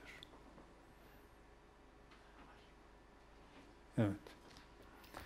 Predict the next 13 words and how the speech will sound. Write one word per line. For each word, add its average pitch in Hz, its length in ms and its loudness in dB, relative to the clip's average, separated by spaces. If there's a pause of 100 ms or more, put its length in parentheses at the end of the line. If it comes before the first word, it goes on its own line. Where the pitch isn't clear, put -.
(1400)
Peki, 170 300 12
şimdi 180 480 12 (880)
bu 170 60 12
kadarla 143 380 12
iktifa 143 340 12
edelim. 139 320 12
O 135 60 12
zaman 143 340 12 (200)
ben 135 260 12
diğer 135 200 12
konuya 135 260 12
girmeyeyim. 131 360 12
Sen 131 300 12